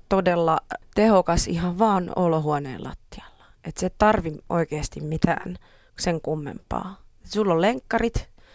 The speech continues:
siis sulla on pyörä, okei, ne tarvitaan, ja uikkarit. Et se kaikki tommoset, et mitkä tukee sitä harjoittelua, ne on todella hyviä oppeja, mitä mä oon sieltä saanut. Että keikkamatkalla voi käydä lenkillä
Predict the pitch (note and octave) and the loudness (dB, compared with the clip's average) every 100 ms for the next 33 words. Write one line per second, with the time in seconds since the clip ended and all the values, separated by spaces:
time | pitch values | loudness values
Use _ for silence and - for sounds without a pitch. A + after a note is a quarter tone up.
0 | - - - G#3+ G3 E3 G#3 G#3+ F#3+ E3+ | -20 -10 -6 -2 -2 0 2 4 4 2
1 | D#3+ E3+ - - - - - - F3+ G3 | 0 -4 -6 -10 -16 -20 -20 -4 -2 2
2 | F#3+ G#3 - D#3+ - - - G3 - - | 4 4 2 -2 -4 -12 -10 -10 -10 -12
3 | - F3 F3 D3 - - - - - - | -2 2 2 0 -6 -10 -8 -8 -10 -14
4 | _ - - B3 B3+ B3 - A#3 G3 A#3 | _ -2 2 6 6 4 2 -2 0 2
5 | A3 G3 F#3+ F#3+ - - G3+ G#3+ - F3+ | 2 0 -2 -6 -4 0 2 2 4 6
6 | D3+ D3 C#3+ D#3+ D#3 D3+ - - D#3+ D#3+ | 4 2 2 2 0 -2 -6 -2 0 2
7 | F#3+ G3 - B3+ F#3+ D#3 D#3+ D#3 D#3 D#3 | 2 0 2 4 4 2 0 0 4 4
8 | D#3 - - - - - B1+ B1+ - - | 2 -4 -6 -6 -6 -6 -6 -6 -6 -8
9 | - - - G3 G3 - - - - A#3+ | -8 -10 -10 -14 -16 -16 -18 -18 -4 -4
10 | - - A3+ - F#3+ F#3+ - F3 F3 E3 | 0 2 4 2 -2 -2 -2 -4 -2 -4
11 | D#3+ - D#3 D#3+ - - - - - - | -2 -2 -2 -6 -8 -20 -20 -20 -20 -20
12 | - - D3+ - - - | -6 -4 -4 -4 -6 -8